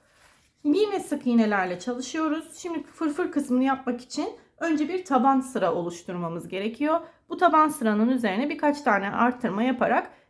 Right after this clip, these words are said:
e, iki üç sırada kapağımızı tamamlayacağız. Şimdi bir zincir çektim. Hemen ilk gördüğüm bunların her bir sık iğne sırasına bir tane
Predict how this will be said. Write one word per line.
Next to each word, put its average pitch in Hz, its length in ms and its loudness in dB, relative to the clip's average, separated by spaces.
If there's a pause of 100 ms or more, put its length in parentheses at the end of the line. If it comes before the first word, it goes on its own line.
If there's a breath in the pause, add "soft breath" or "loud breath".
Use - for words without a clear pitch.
e, 240 160 2
iki 294 300 -2
üç 294 120 2
sırada 226 600 2
kapağımızı 214 580 2
tamamlayacağız. 147 720 -4 (460)
Şimdi 359 260 -4
bir 370 160 2
zincir 320 380 -2
çektim. 285 640 -6 (680)
Hemen 285 420 2 (500)
ilk 381 280 -8
gördüğüm 220 800 2 (400)
bunların 285 580 2
her 311 320 2
bir 247 140 2
sık 269 380 -6
iğne 220 220 2
sırasına 240 680 -2
bir 339 140 -6
tane 220 520 0